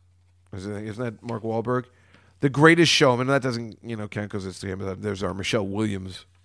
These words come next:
one. Girls Trip. Fifty Shades Darker. Baby Driver. Daddy's Home. Pitch Perfect. Murder on the Orient Express.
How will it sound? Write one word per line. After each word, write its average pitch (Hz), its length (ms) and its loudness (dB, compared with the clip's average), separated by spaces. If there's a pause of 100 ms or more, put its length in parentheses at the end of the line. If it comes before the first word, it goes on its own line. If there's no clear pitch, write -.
(380)
one. 98 260 -10
Girls 143 420 6
Trip. 123 420 2 (880)
Fifty 160 300 -2
Shades 139 340 2
Darker. 123 460 6
Baby 139 380 2
Driver. 113 400 2
Daddy's 135 440 2
Home. 127 300 2
Pitch - 320 -2
Perfect. 135 500 4 (2500)
Murder 175 400 8
on 170 80 6
the 165 120 4
Orient 160 340 8
Express. 127 880 0